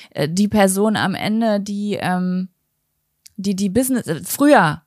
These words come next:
Männer, die Eheverträge machen, das meiste Geld haben, Frau hat die ganze Care-Arbeit gemacht,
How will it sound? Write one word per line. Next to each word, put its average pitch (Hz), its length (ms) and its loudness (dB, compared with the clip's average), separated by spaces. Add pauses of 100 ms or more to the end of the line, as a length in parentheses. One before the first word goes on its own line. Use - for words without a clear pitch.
(260)
Männer, 233 360 6
die 185 160 2
Eheverträge 185 640 2
machen, 160 300 -6
das 175 160 -2
meiste 214 280 2
Geld 196 320 6
haben, 165 240 0
Frau 196 200 2
hat 196 120 2
die 208 60 0
ganze 190 240 4
Care-Arbeit 185 460 -2
gemacht, 185 480 -4